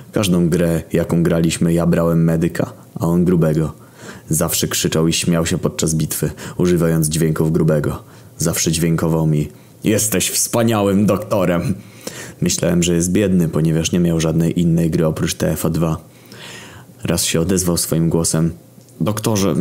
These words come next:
pieniądze są potrzebne, muszę zbierać pieniądze, a ciężko teraz uzbierać pieniądze”. Brzmiał bardzo smutno, więc spytałem się go, czy widział filmik Meet the Medic. Odpowiedział, że nie, więc wysłałem mu linka.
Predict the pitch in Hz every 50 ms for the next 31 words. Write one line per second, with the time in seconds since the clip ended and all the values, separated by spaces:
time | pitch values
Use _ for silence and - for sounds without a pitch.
0 | 98 - - - 127 117 110 113 110 101 87 95 92 - 92 87 85 95 92 -
1 | - 107 87 85 95 95 92 95 107 110 110 110 101 101 95 107 98 98 98 -
2 | - - 107 95 104 101 98 92 98 95 85 87 87 - - 120 113 110 110 -
3 | 92 - 92 85 85 87 - - 95 95 95 95 92 90 92 - - 90 87 90
4 | 87 85 87 87 85 85 85 - - - - - - - - - - - - -
5 | - - - - - - 87 82 82 85 82 80 80 80 82 82 - 78 87 82
6 | - 98 98 95 95 - 87 85 80 80 78 78 - - - 82 - - 85 85
7 | 82 82 82 - 87 78 - 82 78 - - 85 85 85 85 85 87 - - -
8 | 85 85 87 87 - - 87 85 82 78 170 - 92 90 80 - - - - -
9 | - - - - - - - - - - - - 85 - - 90 82 87 87 85
10 | 85 87 85 95 104 117 113 92 85 85 85 80 76 73 85 78 - - 80 82
11 | 82 82 82 85 85 85 82 85 82 - 78 78